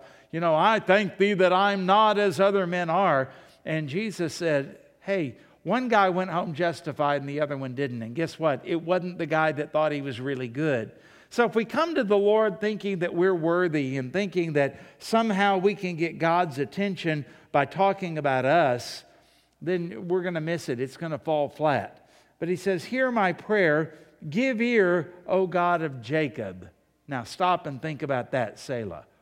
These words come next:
What does he mean by that? "Lord, I'm praying and I'm asking you to hear me because I'm a part of your covenant people. I'm a part of your chosen people.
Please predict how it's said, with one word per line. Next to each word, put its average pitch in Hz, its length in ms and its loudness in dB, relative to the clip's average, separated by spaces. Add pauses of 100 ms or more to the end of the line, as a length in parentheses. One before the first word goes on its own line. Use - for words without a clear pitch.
(140)
What 202 100 -8
does 196 100 -8
he 190 100 -4
mean 180 300 -8
by 113 200 -2
that? 90 340 -12 (360)
"Lord, 202 240 4
I'm 165 180 2
praying 214 580 0
and 180 100 0
I'm 170 160 0
asking 196 520 -4
you 180 120 -2
to 156 120 -4
hear 190 300 -8
me 123 400 -6 (480)
because 151 300 -4
I'm 180 160 -2
a 156 60 -4
part 165 280 -4
of 135 120 -6
your 127 100 -4
covenant 147 540 -6
people. 113 480 -10 (480)
I'm 165 160 -4
a 165 40 -4
part 165 280 -2
of 139 100 -8
your 127 120 -8
chosen 131 520 -8
people. 123 500 -12